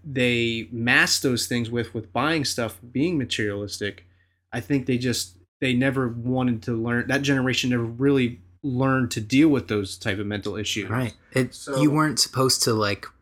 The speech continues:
Speaker 2: put your emotions out there. Like, that was
Speaker 1: Yeah.
Speaker 2: a sign of weakness. And remember I mentioned earlier, uh, when we started the podcast about vulnerability versus weakness
Speaker 1: Yeah.
Speaker 2: and them not being the same thing. It takes a lot of strength and courage to be vulnerable.
Speaker 1: Exactly.
Speaker 2: It's not a weakness,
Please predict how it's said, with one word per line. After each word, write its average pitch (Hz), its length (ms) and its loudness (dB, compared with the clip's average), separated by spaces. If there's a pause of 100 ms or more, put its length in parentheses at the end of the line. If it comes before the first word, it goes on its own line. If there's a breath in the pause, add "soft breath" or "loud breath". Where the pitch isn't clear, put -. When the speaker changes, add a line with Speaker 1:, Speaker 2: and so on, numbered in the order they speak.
(120)
Speaker 2:
put - 340 -2
your 110 200 2
emotions 107 420 0
out 90 200 -4
there. - 180 -18 (100)
Like, 110 140 0
that 131 120 4
was 151 100 4
Speaker 1:
Yeah. 143 40 2
Speaker 2:
a 127 40 2
sign 120 280 2
of 104 220 -8
weakness. - 440 -6 (240 loud breath)
And 123 80 2
remember 147 240 4
I 123 80 4
mentioned 120 380 0
earlier, 107 540 0 (100)
uh, 95 180 -2
when 104 120 0
we 104 80 0
started 110 260 0
the 107 60 -4
podcast 101 560 -4 (340 soft breath)
about 101 460 2
vulnerability 110 880 2
versus - 340 0
weakness - 500 -2 (120)
Speaker 1:
Yeah. 139 180 -10 (160)
Speaker 2:
and 127 100 2
them 110 80 2
not 131 200 4
being 107 180 0
the 98 40 -4
same 98 220 -4
thing. 101 360 -10
It 120 100 -2
takes 170 240 2
a 147 60 0
lot 127 140 0
of 110 80 -2
strength 120 400 -2
and 101 120 -6
courage 107 440 -2
to - 100 -20
be 110 140 -4
vulnerable. 107 560 -6 (140)
Speaker 1:
Exactly. 151 220 -2
Speaker 2:
It's - 140 2
not 139 260 8
a 135 40 2
weakness, - 680 -2